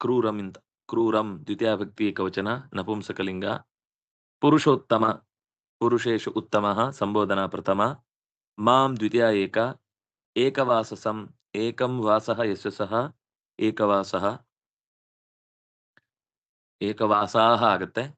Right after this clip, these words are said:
एकवासाः, एकवाससौ, एकवाससः, एकवाससं। द्वितीया विभक्ति एकवचन। दीनं, <clears throat> द्वितीया विभक्ति एकवचन। नगरात्,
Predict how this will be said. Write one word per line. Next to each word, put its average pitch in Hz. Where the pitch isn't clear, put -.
एकवासाः, 104
एकवाससौ, 101
एकवाससः, 98
एकवाससं। 101
द्वितीया 110
विभक्ति 101
एकवचन। 98
दीनं, 123
<clears throat> -
द्वितीया 120
विभक्ति 107
एकवचन। 101
नगरात्, 117